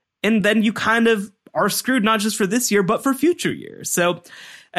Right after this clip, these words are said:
and, and just frankly, I don't think Lane is just gonna be able to pull in two more elite level quarterback transfers if none of these guys work out in twenty twenty-three. So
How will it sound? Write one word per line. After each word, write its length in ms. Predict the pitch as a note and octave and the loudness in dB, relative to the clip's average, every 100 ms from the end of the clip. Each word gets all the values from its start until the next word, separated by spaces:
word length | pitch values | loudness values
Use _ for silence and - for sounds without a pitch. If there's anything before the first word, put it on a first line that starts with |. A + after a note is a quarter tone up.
| E3+ | 0
and, 200 | F3+ E3 - | 2 0 0
and 360 | G3 E3 - | 0 0 -2
just 220 | - F#3+ - | -4 -4 0
frankly, 560 | F#3 G#3 E3+ G3 G#3+ _ _ _ _ _ _ _ _ | 0 2 0 0 -2 _ _ _ _ _ _ _ _
I 140 | D3 E3+ | -2 0
don't 400 | E3 F3+ A3 - | 0 -2 -2 -2
think 280 | A#3+ A#3+ - | 0 0 0
Lane 240 | D#3+ F3+ | 0 2
is 100 | E3 | 2
just 160 | G#3 - | 0 0
gonna 140 | G#3+ | 0
be 80 | F3+ | 0
able 140 | F3+ | 0
to 60 | F3 | -2
pull 260 | E3 A3 A#3+ | -2 0 2
in 160 | G#3 | 2
two 220 | - B3+ | 2 2
more 300 | A#3+ G#3 A3+ | 4 2 2
elite 400 | - F3 F3+ G#3+ | 0 0 2 0
level 240 | F#3 F#3 F#3 | 0 0 -2
quarterback 540 | - A#3 G3+ F#3+ F3+ | 0 0 2 0 -2
transfers 800 | - - A#3+ B3 - D3+ F#3 G3 - - - _ _ | -4 -2 -2 -2 -2 -2 0 -4 -10 -20 -20 _ _
if 180 | G#3 G3+ | -2 2
none 280 | F#3 G3 A#3 | 2 4 4
of 80 | G3 | 4
these 200 | G#3 E3 | 0 2
guys 300 | E3+ F3+ D#3+ | 2 2 0
work 300 | D#3 F#3 F#3+ | -2 0 2
out 180 | G3+ E3+ | 2 0
in 60 | |
twenty 320 | F3 - E3+ | -4 -2 -2
twenty-three. 600 | - F3 D#3 D3 E3+ C3 - | -2 0 -2 0 -2 -2 -4
So 300 | D#3 D3 | -2 -2